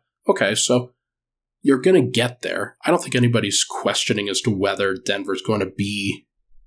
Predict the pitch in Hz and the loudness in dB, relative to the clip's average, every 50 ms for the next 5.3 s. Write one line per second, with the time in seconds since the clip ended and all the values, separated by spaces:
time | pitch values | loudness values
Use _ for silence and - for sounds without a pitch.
0 | _ _ _ - 117 113 - - - - - 110 101 - - - - - - 123 | _ _ _ -2 -2 -2 -2 -4 -6 -2 0 0 -2 -2 -2 -2 0 4 6 6
1 | 123 113 104 92 87 87 82 87 85 87 - - - 131 - - - - - - | 6 6 4 0 -2 -4 -4 -4 -4 -2 -2 -2 -2 -2 -2 0 -2 -2 -2 -2
2 | - - 156 - - - - 151 - 170 107 87 - - _ _ _ _ _ _ | 0 0 0 0 -2 -2 2 2 4 4 2 -2 -4 -10 _ _ _ _ _ _
3 | _ _ _ _ _ - 127 123 123 139 131 123 127 123 123 - - 117 117 - | _ _ _ _ _ -2 -2 0 2 2 2 4 2 2 0 -2 -2 -2 0 0
4 | - 123 113 113 110 98 - - - - - - - - 135 143 156 - 175 - | 0 0 2 2 2 0 0 -2 -4 -2 -2 -2 -2 0 0 -2 0 0 2 4
5 | 131 127 127 135 131 - | 4 6 6 4 2 0